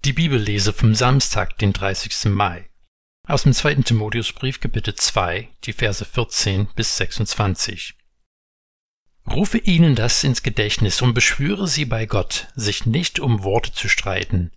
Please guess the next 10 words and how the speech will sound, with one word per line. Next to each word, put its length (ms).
Das 160
ist 100
unnütz 580
und 200
führt 400
die 80
Zuhörer 580
nur 420
ins 160
Verderben. 640